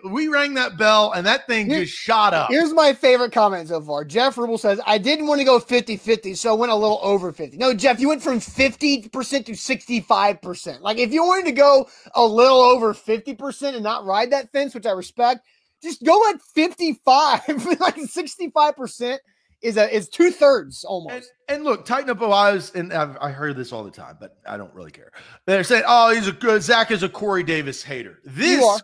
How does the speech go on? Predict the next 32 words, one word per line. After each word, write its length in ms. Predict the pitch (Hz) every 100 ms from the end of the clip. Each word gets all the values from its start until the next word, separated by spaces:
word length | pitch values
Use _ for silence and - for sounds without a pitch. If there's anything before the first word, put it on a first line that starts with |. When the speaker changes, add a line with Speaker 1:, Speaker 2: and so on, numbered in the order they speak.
| -
Speaker 1:
question, 800 | 208 262 269 - 185 165 160 -
this 300 | 143 247 -
que-, 280 | - 214 208 -
well, 300 | 339 294 - _ -
I, 260 | 254 226 -
I 160 | 254
hate 260 | 226 302 -
the 80 | 269
fact 380 | - 269 254 254
that 140 | 214
they 120 | 226
wasted 800 | 185 165 214 262 - - 170 160 - -
a 60 |
number 280 | 185 254 247
five 360 | - 233 240 226
overall 460 | 220 220 208 196
pick 420 | 190 156 226 240 _ _
because 280 | 190 214 175
you 60 |
don't 220 | 220 254 143
get 240 | 214 226
that 220 | 233 220
that 200 | 214 208 -
often 500 | 185 208 214 233 208 -
where 140 | - 208
you 140 | 196
don't 380 | 143 180 202 226
have 220 | 220 240
to 80 | 220
draft 320 | 247 262 254
a 60 | 262
quarterback. 540 | 269 277 277 294 294